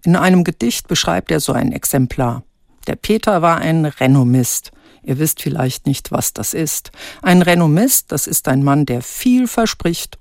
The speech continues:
und wenig kann. Das Wort Renommist kennen heute wohl kaum noch welche. Aber Kästner erklärt es ja ziemlich gut. Und er erzählt weiter von einer Kloswette. Dieser Peter, der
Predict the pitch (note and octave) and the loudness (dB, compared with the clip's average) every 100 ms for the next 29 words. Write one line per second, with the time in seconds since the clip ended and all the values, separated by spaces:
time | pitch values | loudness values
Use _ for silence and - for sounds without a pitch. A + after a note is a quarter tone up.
0 | _ - B2+ - C3 B2+ - - A#2 C3 | _ -6 -4 2 2 2 0 -4 -4 -4
1 | - _ _ _ _ - - - - A3+ | -10 _ _ _ _ -20 -20 -14 -4 -2
2 | - A3 - G3+ G3 F#3 F3+ - - F3 | 2 2 4 4 6 6 6 2 -2 0
3 | D#3 D#3 C#3+ C#3 C3 C#3 C3+ - C3+ C#3 | 2 2 2 0 0 0 0 2 4 4
4 | B2+ - A2+ A#2+ - B2+ - _ _ - | 4 0 -4 -4 -6 -10 -12 _ _ -8
5 | C#3+ C3 - D3+ - - C#3 - - C3 | -2 -2 0 -2 0 2 0 0 -4 -4
6 | - - B2+ - E3 C#3+ C3+ - F3+ E3+ | -4 -6 -6 -2 2 2 2 0 0 2
7 | - - - - - A#3+ C4 F#4 - A3 | 0 -4 -16 -20 -2 4 4 4 0 0
8 | - B3+ B3+ - C3 C3+ - D#3+ - D3 | 0 -2 -2 -2 2 2 2 0 2 0
9 | D3+ E3 G3 - D3+ D3+ D3 - - A2+ | 2 2 2 0 2 4 4 2 -2 -6
10 | - C#3 _ _ _ _ _ D#3 C#3+ C3 | -6 -12 _ _ _ _ _ -2 0 0
11 | - - F#3 - C3 C3+ C3+ A#2+ | -2 0 -2 0 -2 0 0 0